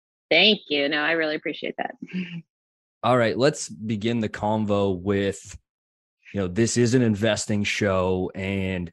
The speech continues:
Speaker 2: establishing that rainy day fund is, like, kinda step one for people getting their finances right. You know, it's something that I just kinda always have on hand and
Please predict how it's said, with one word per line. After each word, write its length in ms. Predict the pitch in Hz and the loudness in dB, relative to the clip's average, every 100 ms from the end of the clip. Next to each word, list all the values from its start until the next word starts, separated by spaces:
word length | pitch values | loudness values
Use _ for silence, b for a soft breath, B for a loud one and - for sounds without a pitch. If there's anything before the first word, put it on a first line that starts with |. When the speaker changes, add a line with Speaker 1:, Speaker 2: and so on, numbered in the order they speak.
| _ | _
Speaker 2:
establishing 840 | 107 - - 117 120 127 - 117 107 | -8 -4 2 2 4 2 2 0 2
that 200 | 101 98 | 0 0
rainy 460 | 101 113 110 107 | -2 0 2 2
day 320 | 95 98 98 95 | 0 0 -2 -2
fund 500 | - 92 90 87 87 | -6 -6 -4 -6 -6
is, 240 | 98 87 | -6 -6
like, 220 | 90 87 | -6 -6
kinda 200 | - 92 | -6 -6
step 340 | - - 92 - | -6 -4 -4 -4
one 600 | 95 95 92 90 90 85 _ _ - | -4 -2 -2 -2 -4 -6 _ _ -10
for 80 | |
people 220 | 92 90 90 | -6 -4 -2
getting 200 | 95 92 | -2 -4
their 100 | 87 | -6
finances 680 | - 95 98 95 87 90 | -2 0 0 0 -2 -4
right. 400 | 95 90 90 87 - _ _ _ - | 0 2 2 -2 -6 _ _ _ -12
You 60 | 82 | -10
know, 40 | |
it's 100 | 80 | -6
something 300 | 95 85 90 | -6 -2 -2
that 200 | 87 80 | -2 -4
I 240 | 87 87 90 | -4 0 0
just 180 | 90 - | -2 -4
kinda 240 | 90 85 | -4 -4
always 420 | 92 90 92 92 - | 0 2 4 2 2
have 480 | 98 90 85 - - | 2 2 0 -6 -4
on 240 | 98 95 | 0 2
hand 600 | 87 107 104 104 101 98 | 2 2 4 4 4 2
and 400 | 92 92 90 87 | 0 -2 -2 -4